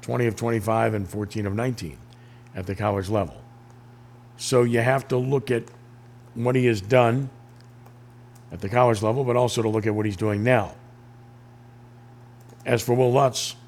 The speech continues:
again, the season he had last year, I wouldn't say put his job in jeopardy, but at least put it up for question. Because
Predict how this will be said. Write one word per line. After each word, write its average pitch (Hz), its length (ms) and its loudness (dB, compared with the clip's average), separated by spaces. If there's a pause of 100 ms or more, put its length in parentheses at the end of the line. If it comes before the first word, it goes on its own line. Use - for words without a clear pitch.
(1000)
again, 113 480 -2 (500)
the 104 100 -6
season 123 340 -2
he 117 60 2
had 117 200 2
last 117 320 0
year, 110 300 0 (1000)
I - 80 -2
wouldn't 156 220 2
say 123 140 2
put 127 160 -2
his 110 100 -2
job 113 260 0
in 95 120 -6
jeopardy, 107 400 -2
but 104 200 -2
at 107 140 -2
least 131 280 -6
put 123 160 -2
it 113 100 2
up 110 120 -2
for 107 140 -8
question. 113 440 -8 (1300)
Because 107 440 -6